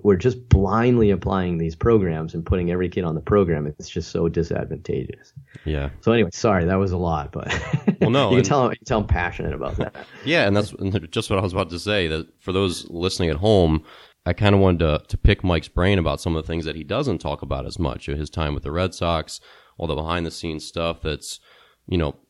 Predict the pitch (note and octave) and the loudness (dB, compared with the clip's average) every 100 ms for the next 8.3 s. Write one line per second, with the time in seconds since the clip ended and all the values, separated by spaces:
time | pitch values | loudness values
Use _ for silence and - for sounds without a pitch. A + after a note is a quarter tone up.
0 | _ _ _ _ - E2 E2 F2 F#2+ - | _ _ _ _ -10 -8 -6 -6 -8 -12
1 | _ _ - D#2+ - A#2+ D2 - _ _ | _ _ -8 -6 -2 -2 -2 -8 _ _
2 | _ - D#2 C#3+ A2+ F#2+ - - F#2+ G2 | _ -2 2 4 4 0 -6 -12 -4 -2
3 | F#2 F#2 - - G2 G#2+ F#2 - _ - | -2 -4 -10 -6 -4 -2 -4 -10 _ -14
4 | F2+ F2+ - F#2 A#2 - - F#2+ G#2+ - | -10 -10 -6 -4 -4 -4 -2 0 -2 -4
5 | D2+ D2+ - - - F#2+ F#2 E2 - F#2 | -6 -8 -12 -10 -6 -4 -4 -6 -6 -4
6 | E2 C#2+ - F#2 F#2+ F#2 F#2+ E2 - G#2 | -2 -6 -4 -2 0 0 -2 -2 -4 -4
7 | G#2 D#2+ D#2+ E2 D#2 D2+ - _ - D#2+ | -4 -4 -8 -6 -6 -6 -12 _ -14 -10
8 | D#2+ E2 | -8 -8